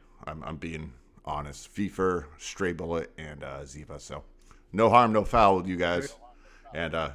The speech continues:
you guys would pick up some really good fighters there. Might even, might even break into the top, top spot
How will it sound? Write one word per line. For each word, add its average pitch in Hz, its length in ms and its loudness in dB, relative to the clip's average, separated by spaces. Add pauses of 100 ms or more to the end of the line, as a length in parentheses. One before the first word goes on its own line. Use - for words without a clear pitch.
you 92 100 -8
guys 92 180 0
would 73 80 -14
pick - 140 -6
up 78 100 -4
some 82 120 -12
really 76 140 -8
good 73 120 -12
fighters 78 360 -8
there. 64 200 -8 (520)
Might 113 220 12
even, 98 420 6 (300)
might 113 440 8
even 85 360 0 (840)
break 110 240 -4
into 87 220 -10
the 90 100 -8
top, 85 440 -4 (1160)
top - 440 6
spot 135 560 0